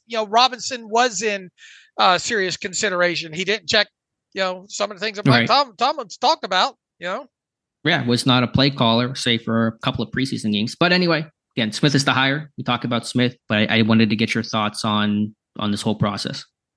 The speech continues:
Speaker 1: Uh, yeah, and once again, if you listen to this, you, you, you, you, you, uh, you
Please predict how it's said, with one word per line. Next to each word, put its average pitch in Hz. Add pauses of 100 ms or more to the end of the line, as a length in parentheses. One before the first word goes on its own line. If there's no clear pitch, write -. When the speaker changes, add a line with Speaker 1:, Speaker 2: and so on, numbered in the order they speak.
(140)
Speaker 1:
Uh, 247
yeah, 240
and 196
once 233
again, 262
if 208
you 202
listen 226
to 240
this, 277
you, 220
you, 214 (140)
you, 214
you, 190
you, 180 (440)
uh, 180
you 190